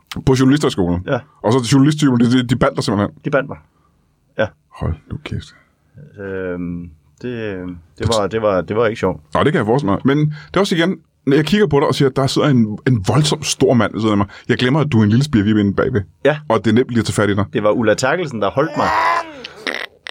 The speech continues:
Speaker 2: Mens de bandt mig.
Speaker 1: Så en gammel dame kan holde dig fast, ikke?
Speaker 2: Jeg tror, han hed Mogens Ru-, Mogens Rubin, ham der bandt mine hænder.
Speaker 1: Og de var på Journalisthøjskolen, simpelthen?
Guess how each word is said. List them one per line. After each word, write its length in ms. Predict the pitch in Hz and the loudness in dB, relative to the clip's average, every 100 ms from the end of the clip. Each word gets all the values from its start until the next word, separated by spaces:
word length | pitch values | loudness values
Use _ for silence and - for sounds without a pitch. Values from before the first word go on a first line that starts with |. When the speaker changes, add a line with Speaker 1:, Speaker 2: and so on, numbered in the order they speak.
| - _ _ _ _ _ _ _ - | -20 _ _ _ _ _ _ _ -6
Speaker 2:
Mens 220 | 113 107 - _ _ _ - | -4 -4 -8 _ _ _ -10
de 60 | |
bandt 240 | 92 113 95 | -4 -2 -4
mig. 120 | 92 80 | -8 -2
Speaker 1:
Så 200 | 139 - | 0 2
en 100 | 120 | 2
gammel 260 | 139 170 | 0 0
dame 120 | 143 143 | 0 2
kan 100 | 110 | 0
holde 120 | 110 | 0
dig 80 | 110 | 0
fast, 240 | 80 - | -2 0
ikke? 120 | 131 151 - _ _ _ _ _ _ _ - - - _ _ _ | 0 -2 -12 _ _ _ _ _ _ _ -20 -20 -20 _ _ _
Speaker 2:
Jeg 80 | - | -4
tror, 80 | 117 | -2
han 80 | |
hed 80 | 113 | 0
Mogens 240 | 110 110 - | 0 0 -2
Ru-, 320 | - 120 117 | 0 2 2
Mogens 380 | 90 113 113 - | 2 2 0 -2
Rubin, 360 | 113 185 151 92 | -2 0 0 0
ham 200 | 104 110 | -2 0
der 240 | 104 98 | 0 2
bandt 240 | 113 113 | 0 -2
mine 140 | 104 98 | -2 -2
hænder. 180 | 110 80 | -2 -2
Speaker 1:
Og 120 | 113 | 0
de 60 | 139 | 2
var 60 | 147 | 2
på 80 | |
Journalisthøjskolen, 720 | 131 127 147 123 156 143 107 98 | 2 2 2 0 0 0 0 0
simpelthen? 280 | 92 90 | 0 -2